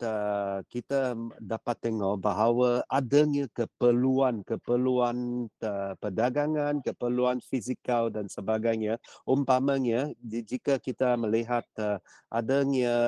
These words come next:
uh, ke-, kekerapan, uh, penerbangan di antara Kuala Lumpur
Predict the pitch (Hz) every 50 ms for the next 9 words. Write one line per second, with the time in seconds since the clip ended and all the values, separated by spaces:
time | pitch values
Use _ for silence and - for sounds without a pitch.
0 | 113 - 110 104 107 104 104 101 - _ - 123 - - 123 110 - - 123 127
1 | - 143 139 - _ - 160 147 139 127 113 107 92 - - 107 101 101 - 110
2 | 104 104 107 117 117 113 107 117 117 113 120 120 113 98 - 110 104 107 107 -
3 | 113 110 113 101 - 113 107 101 107 107 110 113 110 104 - - 104 98 110